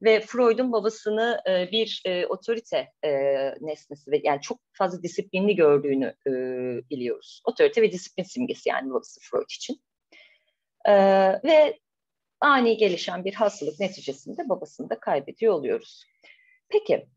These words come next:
biraz doğumundan itibaren neden böyle oldu? Yani neden Freud, e, gerçekten tarihin akışını, e, değiştirecek zannetti bu aile? Buna bakalım.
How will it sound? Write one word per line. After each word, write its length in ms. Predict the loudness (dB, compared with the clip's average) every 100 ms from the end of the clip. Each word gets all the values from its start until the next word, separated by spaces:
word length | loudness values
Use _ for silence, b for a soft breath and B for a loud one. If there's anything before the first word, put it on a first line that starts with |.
| _ _ -6
biraz 360 | 0 0 -2 -16 _ _ _ -2
doğumundan 600 | 2 4 2 0 0 0
itibaren 720 | 0 0 2 4 4 2 -2 -10 -8
neden 400 | -6 -2 -4 -4 -8 _
böyle 280 | -2 0 0
oldu? 380 | -2 -4 -8 -8
Yani 320 | -6 -4 -4
neden 400 | -4 0 -2 -2
Freud, 480 | -10 -6 -2 -2 -6 -14 -12
e, 60 | -6 -4 -2 -2 -4 -8 _ _ _ _ _ -20 _ _ _ _ _ _ B B B
gerçekten 720 | 0 0 -2 -4 -4 -6 -8 -6
tarihin 440 | 0 0 0 -6
akışını, 680 | -6 -8 -10 -10 -6 -4 -4 -2
e, 60 | -2 0 0 -2
değiştirecek 760 | -4 -6 -8 -8 -6 -4 -6 -6
zannetti 680 | -6 -4 -4 -10 _ -6 0
bu 180 | 0
aile? 320 | 2 0 -2 -4
Buna 180 | -6
bakalım. 340 | -6 -6 -6